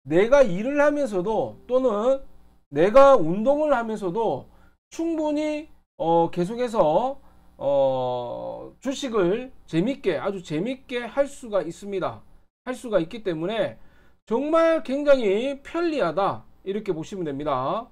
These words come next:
예, 정말 편리하다, 이렇게 보시면 되고요. 그리고 이 조건 검색식은, 예, 이 조건 검색식은 정말 여러분들이 하기가 좋다,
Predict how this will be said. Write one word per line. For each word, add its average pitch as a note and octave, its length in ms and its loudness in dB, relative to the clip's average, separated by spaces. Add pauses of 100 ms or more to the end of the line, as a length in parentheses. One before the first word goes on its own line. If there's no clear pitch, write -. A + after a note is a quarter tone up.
(420)
예, D3+ 400 -2
정말 G#3+ 300 -4
편리하다, A#3 600 0
이렇게 G3 140 0
보시면 F#3+ 320 -6
되고요. E3 640 -2 (1000)
그리고 G#3 580 0 (320)
이 C4 380 -2
조건 C#4+ 420 0
검색식은, G#3+ 840 -2 (380)
예, E3 240 -2
이 G#3+ 160 -6
조건 A#3+ 380 -8
검색식은 G3 840 -6 (460)
정말 C#4 500 4
여러분들이 C4 500 0
하기가 B3 360 -4
좋다, E3 520 -4